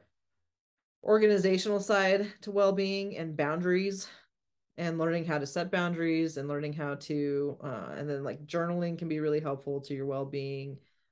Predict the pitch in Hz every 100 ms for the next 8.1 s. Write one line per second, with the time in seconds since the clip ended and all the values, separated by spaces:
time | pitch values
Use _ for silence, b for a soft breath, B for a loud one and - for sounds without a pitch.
0 | _ 156 160 170 165 - 156 147 147 -
1 | 143 143 147 143 139 139 _ - 135 123
2 | 117 - 151 - _ _ _ _ 143 156
3 | 160 160 175 156 151 151 151 151 147 135
4 | 131 110 123 127 160 156 156 151 143 147
5 | 151 151 - 151 147 143 123 117 135 -
6 | 147 - 147 147 143 139 135 131 135 139
7 | 139 139 127 127 180 180 170 160 151 151
8 | -